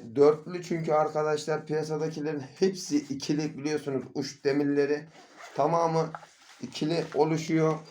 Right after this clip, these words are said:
Bu dörtlü ve büyük ekrandır arkadaşlar. Büyük, piyasadakiler bayağı bir küçük. Dörtlü şekilde iki yüz elli T L satış fiyatıyla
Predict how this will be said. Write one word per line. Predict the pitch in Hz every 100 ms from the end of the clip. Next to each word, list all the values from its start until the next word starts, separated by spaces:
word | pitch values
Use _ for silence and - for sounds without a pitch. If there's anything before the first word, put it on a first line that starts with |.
| - - _
Bu | 165 170 -
dörtlü | 165 165 165 - 165 170 - - - - _ _ -
ve | 175 165
büyük | 175 196 -
ekrandır | 170 - 147 143 135
arkadaşlar. | 135 135 143 147 135 120 113
Büyük, | 151 151 156 -
piyasadakiler | 143 135 147 143 147 143 123
bayağı | 151 160 143
bir | 131
küçük. | - - 147 - _ _ _ _ _ 135
Dörtlü | 143 143 - 156 151 - - _ -
şekilde | - 151 160 151 151 143 - _ _
iki | 123 -
yüz | 175 170
elli | 180 208 -
T | 180 156
L | 151 160 - _ _ _
satış | 139 143 208 -
fiyatıyla | 302 381 151 - 147 160 160